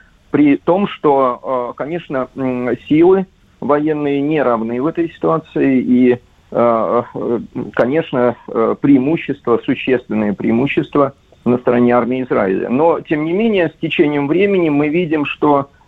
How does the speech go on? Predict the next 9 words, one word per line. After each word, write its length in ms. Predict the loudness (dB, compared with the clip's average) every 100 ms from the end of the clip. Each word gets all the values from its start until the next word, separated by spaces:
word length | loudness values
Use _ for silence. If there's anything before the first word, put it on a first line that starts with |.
| _ _ _
э, 60 | 0
э, 560 | 0 0 -4 -4 -6 -6 -10
э, 300 | -8 -6 -8 -12 -16 -4
палестинцы, 600 | -2 -2 -2 -2 -2 -4
в 40 | 0
частности, 640 | 0 0 -6 -6 -4 -4 _ -20 -10
движение 600 | 0 2 2 2 2 0 -2 -8 -4
Хамас, 380 | -2 0 0 -2 -8
э, 180 | -2 -2